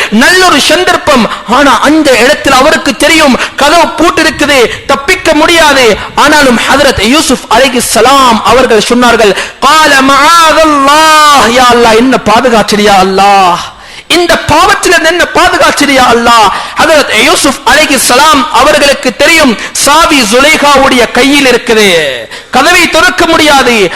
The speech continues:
ஆனாலும் என்ன செய்தார்கள்? ஒரு தியாகம், ஒரு முயற்சியை செய்தார்கள், ஓட ஆரம்பித்தார்கள்.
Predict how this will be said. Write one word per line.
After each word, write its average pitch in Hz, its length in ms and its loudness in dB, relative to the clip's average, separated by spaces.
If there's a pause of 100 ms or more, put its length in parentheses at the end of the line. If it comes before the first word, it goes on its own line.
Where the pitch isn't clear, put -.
(140)
ஆனாலும் 330 460 2
என்ன 320 200 0
செய்தார்கள்? 262 600 0 (140)
ஒரு 294 260 -2
தியாகம், 302 560 2
ஒரு 262 160 2
முயற்சியை 330 500 0
செய்தார்கள், 247 840 0 (140)
ஓட 349 300 2
ஆரம்பித்தார்கள். 277 1040 0